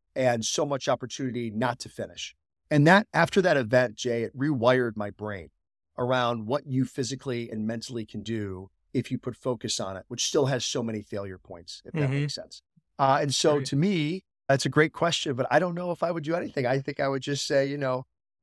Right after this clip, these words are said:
Speaker 1: 'cause it doesn't have the same level of merit or value, right? I think that's what's so interesting.
Speaker 2: That is
Speaker 1: Um,
Speaker 2: a very interesting take on the question. I haven't, I've heard people weasel out of the question, but I don't
Speaker 1: <laughs>
Speaker 2: qualify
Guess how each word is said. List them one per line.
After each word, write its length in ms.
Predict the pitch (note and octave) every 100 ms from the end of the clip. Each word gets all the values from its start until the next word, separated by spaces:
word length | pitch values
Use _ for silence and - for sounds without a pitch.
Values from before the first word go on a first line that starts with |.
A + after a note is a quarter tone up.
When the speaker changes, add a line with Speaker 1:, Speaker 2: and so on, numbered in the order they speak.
| _
Speaker 1:
'cause 120 | F3
it 60 | D3+
doesn't 180 | F#3+ F#3+
have 100 | D#3+
the 40 |
same 280 | D3+ E3+ D3+
level 260 | D3 C#3 C3+
of 80 | A2+
merit 320 | B2 B2 A2
or 80 | G2+
value, 460 | A2+ G#2 G2+ D#2+ -
right? 200 | A#2+ B2+
I 40 |
think 160 | A#2 B2+
that's 180 | A2+ A2+
what's 100 | -
so 160 | G#2
interesting. 420 | F#2+ G2 - E2 -
Speaker 2:
That 240 | A2+ A2 F#3
is 120 | F#3
Speaker 1:
Um, 60 | E3
Speaker 2:
a 20 | C3 C#3 _
very 120 | C3+
interesting 580 | C#3 C#3 B2 C3 B2 A#2 -
take 320 | C#3 B2 A#2+
on 100 | A2+
the 80 | A2
question. 400 | A2+ G#2+ - G#2
I 160 | G2+ - _
haven't, 160 | A#2+ - _ _ _ -
I've 140 | B2
heard 300 | D#3 F3 D3+
people 580 | - E3+ D3 C#3 B2 - _ _ _ _
weasel 520 | - A#2+ D3 D#3 C3+ B2
out 120 | A#2+
of 60 | A#2
the 100 | A2
question, 460 | B2 A2 - A2+
but 100 | A#2 _ _ -
I 40 |
don't 80 | C#3
Speaker 1:
<laughs> 40 | -
Speaker 2:
qualify 380 | G3 C3+ C3